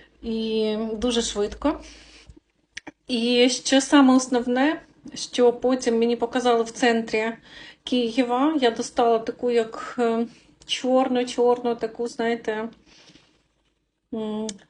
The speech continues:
дуже довгу і велику, як, е, як потік такий чорний. Дуже довгий і великий. Я його витягнула прямо зсередини.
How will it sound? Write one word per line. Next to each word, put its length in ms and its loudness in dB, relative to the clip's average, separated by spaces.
дуже 340 0
довгу 640 4
і 120 4
велику, 1040 0
як, 680 -4
е, 340 0
як 180 0
потік 300 -2
такий 260 0
чорний. 680 0
Дуже 300 4
довгий 380 6
і 20 6
великий. 420 2
Я 60 6
його 120 2
витягнула 500 2
прямо 260 2
зсередини. 880 4